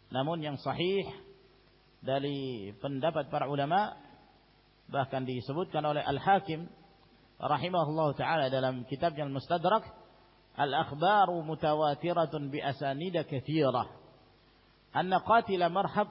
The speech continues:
Amirul Mu'minin Ali bin Abi Thalib radhiyallahu anhu, wa wafaqahu Adz-Dzahabi ala ma qal. Bahwa riwayat-riwayat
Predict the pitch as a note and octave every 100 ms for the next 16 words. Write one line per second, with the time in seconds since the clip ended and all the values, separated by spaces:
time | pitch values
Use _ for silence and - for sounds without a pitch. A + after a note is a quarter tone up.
0 | D3+ D#3 G3 F3 D#3 D#3 D#3 E3 F3 G#2
1 | D3 F3 D#3 C3+ A2+ C3+ C3 D3+ F3+ F3+
2 | D3 C3+ C3+ C#3+ C#3+ C3 D#3 C#3 F#3 A3
3 | - - - - _ _ C#3 D3+ E3+ G#3+
4 | G#3+ E3+ F#3+ F#3+ F3+ E3 F3 D3 F3+ E3
5 | E3 E3 G3 F3 D#3+ E3 D#3+ D3+ C#3+ C3+
6 | C3+ B2 G#2+ F#2+ - - - _ _ _
7 | _ _ _ - D#3+ E3+ F3+ E3+ E3+ A#3
8 | A#3 F3+ F3 E3+ F#3 C3+ C3+